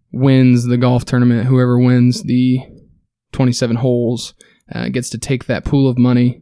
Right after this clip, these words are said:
from both teams, and, uh, I think we've decided we're gonna donate it to our respective, um, athletic department at our high school. So, uh, when the Linden boys become victorious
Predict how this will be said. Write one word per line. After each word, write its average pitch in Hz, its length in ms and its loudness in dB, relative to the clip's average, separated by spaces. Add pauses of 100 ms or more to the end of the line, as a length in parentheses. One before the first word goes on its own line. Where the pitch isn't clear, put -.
from 123 200 0
both 123 240 -2
teams, 123 460 -2 (400)
and, 120 560 -4 (100)
uh, - 140 -12
I - 120 -8
think 127 220 -6
we've 123 120 -2
decided 120 400 -4
we're 117 160 -2
gonna 120 220 0
donate 120 380 2
it - 180 -6
to 120 440 0 (160)
our 120 260 0
respective, 120 880 -6 (560)
um, - 400 -10 (440)
athletic 117 520 -6
department 113 680 -4
at - 300 -6
our 117 120 -4
high 113 160 -10
school. - 260 -10
So, 104 320 -8 (440)
uh, - 340 -8
when 120 180 2
the 117 80 2
Linden 131 360 4
boys 123 280 2
become 123 260 0
victorious 131 680 0